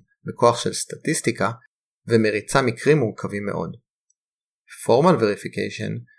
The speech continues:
אשר כפי שהסברנו, היא גישה מתמטית יותר לווריפיקציה, בה מהנדס הפורמל יכול להוכיח את נכונות הלוגיקה, או למצוא את הבאג בצורה ישירה יותר.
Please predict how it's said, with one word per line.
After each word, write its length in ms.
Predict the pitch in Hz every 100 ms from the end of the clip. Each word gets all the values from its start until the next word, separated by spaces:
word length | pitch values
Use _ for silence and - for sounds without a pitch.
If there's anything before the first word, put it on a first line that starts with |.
| _ _ -
אשר 280 | - 107 -
כפי 140 | 123
שהסברנו, 600 | 117 117 - 107 139 143 139 -
היא 140 | 117
גישה 240 | 104 - 113
מתמטית 720 | 120 117 101 104 143 165 151
יותר 220 | - 98
לווריפיקציה, 840 | 95 92 92 - 90 98 95 - - - _ _ -
בה 200 | 104 110
מהנדס 460 | 104 92 104 -
הפורמל 540 | - - 143 139 120 127 - _ -
יכול 340 | 110 - 123
להוכיח 600 | 117 104 - - 160 123
את 80 | 110 -
נכונות 380 | 110 107 123 98
הלוגיקה, 500 | 98 113 117 - 92 - _ _ -
או 80 | 110
למצוא 340 | 107 - 127
את 120 | 117
הבאג 280 | 101 110 147 110
בצורה 380 | - - 104 107
ישירה 380 | - 107 90
יותר. 260 | 95 -